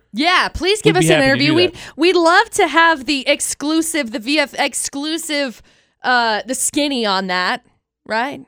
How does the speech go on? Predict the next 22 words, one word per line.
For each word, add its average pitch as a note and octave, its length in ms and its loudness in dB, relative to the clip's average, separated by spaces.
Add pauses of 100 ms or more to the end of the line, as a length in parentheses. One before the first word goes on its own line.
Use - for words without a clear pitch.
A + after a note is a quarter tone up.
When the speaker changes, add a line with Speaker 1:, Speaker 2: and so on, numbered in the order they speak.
(640)
Speaker 2:
We'll D#3+ 140 0
tweet D#3 240 -2
him, B2+ 80 -4
see A#2 140 -6
what A#2 80 -4
he - 40 -4
says. G2+ 220 -6
He A2+ 60 -8
followed C3+ 260 -2
us A#2+ 100 -8
back, A2+ 280 -4
be A#2+ 80 -8
like, A#2+ 100 -6
"Hey, D3 220 -2 (260)
sorry C#3+ 220 -2
about B2+ 180 -4
this. - 300 -6 (100)
You D#3 80 -2
wanna D#3+ 80 0
clear D#3 220 0
the C3+ 100 0
air? B2+ 300 0